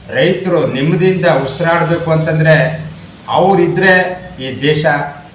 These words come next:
ಹಾಗಾಗಿ ಎಲ್ಲರೂ ಕೂಡ ಈ ಒಂದು ಶಾಲು ಏನಿದೆ, ಇದು ಮೊದಲನೇ ದೇ-, ದೇವರು, ಆ ಪರಮಾತ್ಮ ಎರಡನೇ ದೇವರು ಅಂದ್ರೆ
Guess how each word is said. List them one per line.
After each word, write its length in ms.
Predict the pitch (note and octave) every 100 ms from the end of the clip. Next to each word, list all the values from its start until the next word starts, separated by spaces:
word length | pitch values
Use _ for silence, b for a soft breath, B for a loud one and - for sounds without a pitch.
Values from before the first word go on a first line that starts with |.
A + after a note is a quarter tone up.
| - - - - - - -
ಹಾಗಾಗಿ 680 | A#2+ D3+ D#3 D#3 A#2+ - - - - A2+
ಎಲ್ಲರೂ 360 | B2+ E3 F3
ಕೂಡ 160 | F3 E3 D#3+ D#3 D3 - - - - - - -
ಈ 80 | C3+
ಒಂದು 340 | C#3+ D3 C#3+ B2+
ಶಾಲು 500 | - C3 D#3+ F#3 F3
ಏನಿದೆ, 720 | E3 E3+ E3 D3+ C#3 - - - - - C3+
ಇದು 560 | C#3+ D#3 C#3 C#3 - - - - - -
ಮೊದಲನೇ 540 | A#2+ D3 E3+ F3+ F#3 E3+
ದೇ-, 360 | D#3+ D3+ B2
ದೇವರು, 320 | C#3+ D#3+ E3+
ಆ 240 | F3+ C#3+ -
ಪರಮಾತ್ಮ 520 | C3 C3+ F3 E3 E3 D3 C#3+
ಎರಡನೇ 300 | C#3+ E3+ D#3+
ದೇವರು 260 | D3 C#3+
ಅಂದ್ರೆ 560 | D3 D3 D3+ B2+ - -